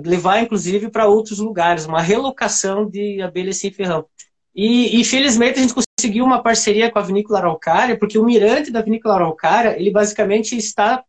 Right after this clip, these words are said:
dentro da, dessa área de enchimento, de alagamento, né? A vinícola está sendo desapropriada em cerca de cem hectares,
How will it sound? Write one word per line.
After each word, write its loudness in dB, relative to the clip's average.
dentro 0
da, -4
dessa -6
área -4
de -6
enchimento, -6
de -10
alagamento, -4
né? -8
A 0
vinícola 2
está -4
sendo -6
desapropriada -2
em -4
cerca -6
de -10
cem -2
hectares, 0